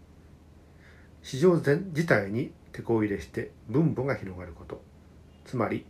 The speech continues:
市場創造性で成長性を示すか、示すかになります。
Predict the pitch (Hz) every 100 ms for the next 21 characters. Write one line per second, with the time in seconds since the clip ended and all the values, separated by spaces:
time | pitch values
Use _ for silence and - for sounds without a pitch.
0 | - - - 110 117 139 151 - 165 170
1 | 170 165 - 143 - - - 139 139 123
2 | 131 110 120 107 120 110 - 107 - 131
3 | 120 - 156 98 87 - -